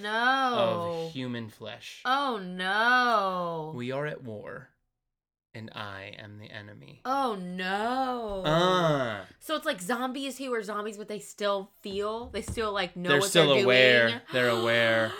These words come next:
Speaker 1: <gasps> That's fucked up.
Speaker 2: That was a
Speaker 1: That was
Speaker 2: great
Speaker 1: fucked up.
Speaker 2: story. That was great.
Speaker 1: Yeah.
Speaker 2: Yeah, that was, that was nutso.
Speaker 1: Oh, I've never thought of any, I've never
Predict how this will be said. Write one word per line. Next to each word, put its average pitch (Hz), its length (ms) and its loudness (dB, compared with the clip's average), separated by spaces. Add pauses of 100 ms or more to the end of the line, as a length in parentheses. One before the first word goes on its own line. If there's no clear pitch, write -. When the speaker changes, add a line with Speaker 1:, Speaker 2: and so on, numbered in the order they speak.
(100)
Speaker 1:
<gasps> - 200 -20
That's 254 300 2
fucked 185 400 -8
up. 196 400 0
Speaker 2:
That 135 120 -2
was 170 100 -2
a 113 100 -6
Speaker 1:
That 339 160 -2
was - 80 0
Speaker 2:
great 156 120 4
Speaker 1:
fucked 254 220 4
up. 311 340 4
Speaker 2:
story. 139 460 2 (140)
That 170 100 -16
was 190 100 -4
great. 403 340 2
Speaker 1:
Yeah. 269 460 -4 (920)
Speaker 2:
Yeah, 135 200 0
that 151 240 2
was, 131 340 -2 (560)
that 151 320 6
was 170 240 2
nutso. 131 1300 -2 (1080)
Speaker 1:
Oh, 247 140 0
I've 277 220 4
never 214 280 -2
thought 202 240 0
of - 120 -10 (200)
any, 233 360 -6
I've 208 180 4
never 202 480 -2